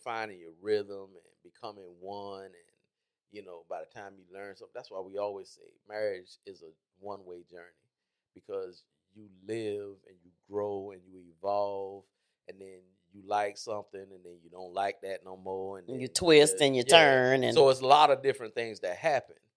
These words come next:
Speaker 1: So you have to get your mind ready for that to actually happen. So, you know, once you get through all the changes and,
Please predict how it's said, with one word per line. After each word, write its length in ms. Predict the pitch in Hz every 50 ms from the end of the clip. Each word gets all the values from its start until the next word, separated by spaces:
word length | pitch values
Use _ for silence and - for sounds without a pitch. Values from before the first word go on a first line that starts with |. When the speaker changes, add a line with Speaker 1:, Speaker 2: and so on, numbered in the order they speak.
| _ _ _ _ _
Speaker 1:
So 360 | - - 123 117 110 104 101 90 85
you 140 | 110 139 139 135 131
have 220 | 135 135 120 117 -
to 140 | 107 101 98 90
get 220 | 101 120 113 - -
your 120 | 107 95
mind 580 | 95 101 104 113 123 139 143 143 131 123 117 110 110 - _ _ 87 90
ready 500 | 107 131 143 127 95 87 87 85 87 _ _ _ _ _ _ _ _ _ _ _ _ _ _ _ _ _ _
for 240 | 123 117 117 110
that 320 | 95 107 107 104 95 - -
to 100 | 95 92
actually 360 | 95 95 - - _ 90 85
happen. 320 | 85 135 139 117 101 - _ _ _ _ _ _ _ _ _ _ _ _ _ _ _ _ _ _ _ _ _ _ _ _ _ _
So, 480 | - - 113 110 107 98 95 92 92 90 _ _ _ _
you 120 | 135 170
know, 300 | 156 107 98 107 110 - 110 _
once 240 | 107 107 107 - -
you 60 | 117 113
get 220 | 117 117 107 - _
through 160 | 113 107 107
all 180 | 107 107 107
the 80 | 104 104
changes 720 | - - - 117 110 110 107 107 104 104 104 104 107 101 95
and, 100 | 85